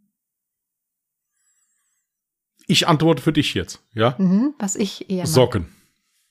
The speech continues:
Speaker 2: <laughs> Ist richtig. Ich hätte jetzt aber bei dir auch Socken gesagt.
Speaker 1: Ist richtig.
Speaker 2: Yes. So, unsichtbar sein oder Gedanken lesen?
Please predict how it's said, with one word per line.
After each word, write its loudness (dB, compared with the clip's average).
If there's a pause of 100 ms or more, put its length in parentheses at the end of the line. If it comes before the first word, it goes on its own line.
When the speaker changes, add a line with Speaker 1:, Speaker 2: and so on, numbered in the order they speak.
(180)
Speaker 2:
<laughs> -20 (1040)
Ist -8
richtig. -6 (540)
Ich -10
hätte 2
jetzt -2
aber 2
bei -2
dir -4
auch -4
Socken -2
gesagt. -4 (300)
Speaker 1:
Ist -6
richtig. -4 (480)
Speaker 2:
Yes. -14 (2750)
So, -2
unsichtbar 2
sein 0
oder -2
Gedanken -4
lesen? 0